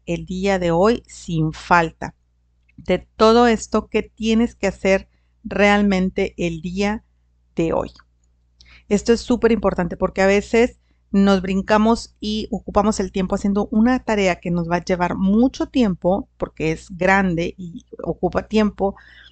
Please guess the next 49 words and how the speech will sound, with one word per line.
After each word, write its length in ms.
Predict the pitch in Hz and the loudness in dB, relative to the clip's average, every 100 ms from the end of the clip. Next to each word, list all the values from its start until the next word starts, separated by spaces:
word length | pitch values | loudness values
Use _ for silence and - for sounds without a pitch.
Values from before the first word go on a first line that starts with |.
| _ _ _ | _ _ _
pero 300 | 240 247 240 | 4 6 6
resulta 400 | 208 208 202 208 | 2 0 -2 -2
que 100 | 208 | 2
no 140 | 202 220 | 4 4
urgía 480 | 220 - 208 202 | 2 -2 -4 -4
para 180 | - 156 | -6 -6
el 80 | 147 | -6
día 240 | 156 160 | -6 -2
de 120 | 160 175 | 0 2
hoy. 180 | 196 - _ _ - | 0 -6 _ _ -20
Es 120 | _ | _
que 80 | 160 | -4
a 40 | |
lo 60 | 160 | -4
mejor 300 | 165 - 180 | -4 -6 -6
la 100 | 185 | -4
podías 320 | - - - | -4 -6 -4
haber 160 | 180 180 | 0 0
hecho 320 | 175 - 190 | 0 0 0
un 120 | - 170 | 0 -6
poquito 380 | 180 180 175 | -6 -6 0
hoy, 240 | 175 190 190 | 4 4 0
un 120 | 175 | -4
poquito 280 | 170 165 190 | -8 -8 -4
mañana 640 | 190 196 202 190 196 233 _ - _ _ | 0 2 2 2 0 -4 _ -20 _ _
y 120 | 175 | -4
un 100 | 170 | -2
poquito 320 | - 196 - | -4 -10 -6
pasado 320 | - 185 202 208 | -4 0 2 4
mañana 540 | 220 226 214 220 - | 4 4 4 2 0
y 140 | - 185 | 0 0
no 240 | 180 180 | 2 2
había 260 | 180 175 180 | 2 0 -2
ningún 540 | 175 165 160 196 208 _ _ _ _ | 0 -2 0 -2 -2 _ _ _ _
problema. 520 | 127 160 156 156 156 - | 0 2 2 0 -2 -4
Entonces 540 | 175 190 196 214 - _ | -4 -2 -2 -2 -6 _
hay 220 | 190 214 226 | -4 -4 -2
que 140 | 247 | 0
definir 500 | 240 226 196 190 - - | 0 0 0 0 -4 -14
realmente 920 | 202 220 233 240 226 214 208 226 226 | -4 0 2 4 4 2 2 -2 -4
qué 140 | - | -2
es 160 | 226 247 | -2 -2
lo 80 | 240 | -4
que 140 | 208 | -4
sí 160 | - 208 | -8 -8
tengo 340 | 208 202 208 | -4 -2 -4
que 100 | 180 | -4
hacer 240 | 175 180 | -4 -2
hoy. 220 | 160 180 | 0 -2